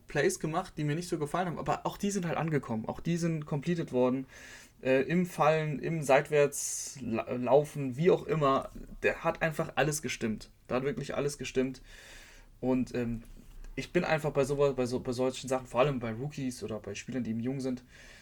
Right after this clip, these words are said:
da bin ich einfach immer skeptisch, ob die das dann auch bestätigen können. Ich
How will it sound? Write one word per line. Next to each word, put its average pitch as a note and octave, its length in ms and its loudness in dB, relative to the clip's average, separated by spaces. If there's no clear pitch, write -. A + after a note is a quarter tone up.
da B2+ 100 -10
bin D3+ 160 2
ich D3+ 100 0
einfach - 220 0
immer D3 340 2
skeptisch, - 580 -2
ob - 140 -6
die B2+ 120 -6
das B2 280 -4
dann A#2 200 -4
auch - 100 -14
bestätigen B2 640 -4
können. F2+ 280 -12
Ich - 160 -14